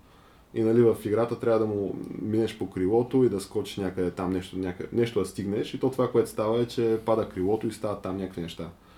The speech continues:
И това го има едно към едно във филма. В-, то-, това е сцена от трейлера, която просто са казали: "Хей, вижте, взехме това и това и това и това."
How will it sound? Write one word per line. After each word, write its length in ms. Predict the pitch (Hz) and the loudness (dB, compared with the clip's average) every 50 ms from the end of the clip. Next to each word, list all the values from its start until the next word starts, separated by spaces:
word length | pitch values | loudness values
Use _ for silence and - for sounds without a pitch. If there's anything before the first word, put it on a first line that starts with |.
| - - - - - - - - - - | -20 -20 -20 -20 -20 -20 -20 -12 -2 2
И 140 | 139 139 | 2 4
това 160 | 139 - 135 123 | 6 6 6 8
го 100 | 123 123 | 8 8
има 180 | 123 123 117 | 8 8 8
едно 200 | 110 110 110 107 | 6 4 4 2
към 160 | 110 110 101 98 | 0 -2 -2 0
едно 100 | 95 95 | 0 0
във 140 | 92 90 87 | 0 0 -2
филма. 300 | - - 92 87 85 110 | -2 -2 0 0 2 2
В-, 180 | 123 123 113 - - - - - - - | 2 2 2 0 -2 -12 -16 -18 -18 -14
то-, 100 | - - | -14 -14
това 300 | - - - 127 120 120 | -6 0 2 2 4 4
е 60 | 117 113 | 2 2
сцена 300 | - - 120 113 113 110 | 2 4 4 6 6 4
от 120 | 104 - | 2 4
трейлера, 360 | 113 107 107 101 98 95 90 | 4 4 6 6 4 0 -2
която 260 | - - 101 101 101 | -2 -2 -2 -2 0
просто 180 | - 104 92 - | 0 -2 -2 0
са 100 | 107 90 | -2 -2
казали: 260 | - 107 101 101 101 | 0 0 0 0 0
"Хей, 180 | - - 101 95 | 0 2 2 2
вижте, 340 | 92 98 92 - - 107 123 | 2 -2 -4 -2 0 2 2
взехме 380 | 117 101 104 95 - 107 95 | 4 4 2 0 0 -2 -4
това 220 | 92 - 107 95 90 | -2 0 0 0 0
и 40 | 87 | 0
това 180 | - 92 85 | -2 -2 -4
и 40 | 82 | -4
това 160 | - - 87 | -4 -6 -8
и 60 | 82 85 | -8 -6
това." 240 | - 107 123 135 | -6 -6 -6 -6